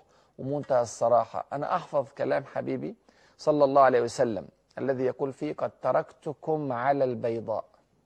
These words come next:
ليلها كنهارها لا يزيغ عنها بعدي إلا هالك". إيه الكلام ده؟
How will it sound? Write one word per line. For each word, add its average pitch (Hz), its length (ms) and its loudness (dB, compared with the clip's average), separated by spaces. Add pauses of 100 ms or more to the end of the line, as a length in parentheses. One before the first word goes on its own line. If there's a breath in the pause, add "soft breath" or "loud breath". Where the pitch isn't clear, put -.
(540 soft breath)
ليلها 147 880 0
كنهارها 123 1080 -2 (580)
لا 165 320 8
يزيغ 151 520 2
عنها 156 500 -2
بعدي 170 1040 2
إلا 170 280 4
هالك". 151 540 4 (220)
إيه 156 80 0
الكلام 131 440 2
ده؟ 139 180 2